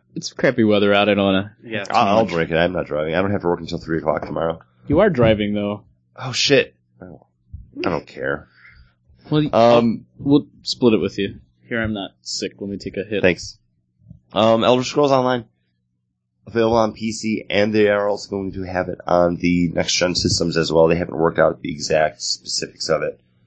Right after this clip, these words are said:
Speaker 2: Mm-hmm.
Speaker 3: But I loved me some Skyrim. That was the first Elder Scrolls game I played, and it definitely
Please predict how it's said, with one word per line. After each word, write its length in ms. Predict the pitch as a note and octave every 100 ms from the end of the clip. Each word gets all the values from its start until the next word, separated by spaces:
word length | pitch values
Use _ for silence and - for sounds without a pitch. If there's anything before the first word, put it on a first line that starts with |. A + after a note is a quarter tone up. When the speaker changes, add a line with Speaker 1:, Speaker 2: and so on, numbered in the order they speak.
| A#2
Speaker 2:
Mm-hmm. 140 | A#2 C#3 - -
Speaker 3:
But 280 | - A2 - - - _ _ _ _ _ _ _
I 140 | - C3
loved 260 | A2 A2
me 120 | G#2 G#2+
some 160 | F2+
Skyrim. 600 | E2 - D#2 F2 F2+ E2+
That 160 | F#2 F#2
was 140 | G#2
the 80 | E2+
first 320 | - F#2 -
Elder 180 | D2 E2
Scrolls 380 | D#2+ - D#2+ D#2
game 200 | - D#2
I 80 | D2
played, 460 | D2+ - D2+ D2+ D#2+
and 160 | D#2 F2
it 200 | E2+ - _ _
definitely 500 | - D#2 - D#2+ D2